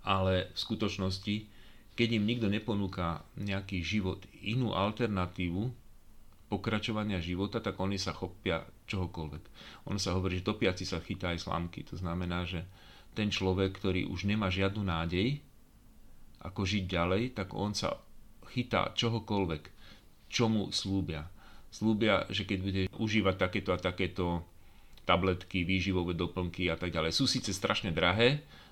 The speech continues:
neskutočne drahé, ale keď to budeš užívať, tak uvidíš, že, že ako sa ti predĺží život. A tí ľudia sú schopní strašne drahé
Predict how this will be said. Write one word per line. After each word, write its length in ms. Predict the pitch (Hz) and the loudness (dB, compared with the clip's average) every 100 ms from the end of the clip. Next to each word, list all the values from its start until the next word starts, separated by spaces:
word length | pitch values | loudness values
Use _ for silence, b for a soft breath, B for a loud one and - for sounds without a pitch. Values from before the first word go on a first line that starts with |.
| B | B
neskutočne 800 | 95 101 - 107 101 - 87 | 2 2 0 -2 -2 -2 -2
drahé, 400 | 82 85 95 110 - | 0 2 4 2 2
ale 540 | 104 95 90 90 90 | 4 6 6 4 2
keď 120 | 98 - | -2 0
to 60 | 92 | 2
budeš 240 | 92 82 95 | 2 2 0
užívať, 400 | 92 95 92 87 | 2 4 4 4
tak 240 | 80 73 | -2 -2
uvidíš, 360 | 87 85 80 78 | -4 -4 -6 -6
že, 180 | 85 78 78 B B B B B - | -6 -6 -8 B B B B B -8
že 140 | 85 76 | -2 -2
ako 160 | 76 | -2
sa 160 | 90 82 | -4 -4
ti 80 | 85 | -6
predĺží 640 | 82 78 80 82 82 87 | -6 -4 -4 -6 -6 -4
život. 180 | 95 92 - | -4 -6 -6
A 80 | 95 | -6
tí 160 | - | -4
ľudia 240 | 85 90 82 | -4 -2 -4
sú 160 | 82 | -4
schopní 420 | - 107 - 101 95 | -4 -2 -2 -2 -2
strašne 500 | - 113 120 127 117 | 2 4 4 4 0
drahé 540 | 92 92 95 101 113 | 0 4 4 2 0